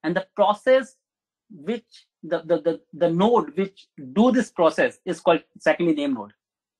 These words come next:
So now the question arises, is secondary name node is really a secondary name node? It means if name node is gone, will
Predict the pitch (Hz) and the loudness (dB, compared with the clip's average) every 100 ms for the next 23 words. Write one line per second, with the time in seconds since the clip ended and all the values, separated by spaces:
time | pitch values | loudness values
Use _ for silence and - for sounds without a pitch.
0 | _ _ _ _ _ _ 202 233 240 254 | _ _ _ _ _ _ 0 2 0 0
1 | 247 233 277 196 196 185 127 _ _ _ | 0 0 0 2 0 -2 -12 _ _ _
2 | _ _ - 254 285 _ _ _ 214 226 | _ _ -6 -4 -4 _ _ _ -6 -4
3 | 240 220 208 220 226 233 240 240 - _ | -6 -4 -4 -4 -4 -6 -8 -10 -10 _
4 | _ _ _ _ _ _ _ _ _ _ | _ _ _ _ _ _ _ _ _ _
5 | _ _ - 208 156 190 208 233 226 208 | _ _ -10 -8 -4 -2 0 0 -2 -2
6 | 226 226 226 240 - _ _ _ _ _ | -2 -2 -2 -4 -6 _ _ _ _ _
7 | - 180 226 208 - 208 190 190 208 220 | -8 -2 0 0 -2 -4 0 4 4 4
8 | 214 170 202 294 - _ _ _ - | 0 4 2 2 -12 _ _ _ 0